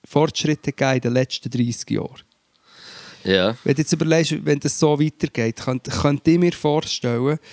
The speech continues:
Speaker 1: dass es bis ich so siebzig, achtzig bin, wenn ich so alt werde,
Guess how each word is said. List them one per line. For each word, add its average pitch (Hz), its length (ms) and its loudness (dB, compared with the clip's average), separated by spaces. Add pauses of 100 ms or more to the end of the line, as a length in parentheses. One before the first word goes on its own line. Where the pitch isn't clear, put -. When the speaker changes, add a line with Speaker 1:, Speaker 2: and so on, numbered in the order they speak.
(280)
Speaker 1:
dass 143 200 0
es 139 140 -4
bis 156 260 0
ich 151 140 4
so 147 100 -2
siebzig, - 600 -2
achtzig 147 640 -2
bin, 120 200 2
wenn 120 200 4
ich 131 160 2
so 143 160 2
alt 139 300 0
werde, 165 440 0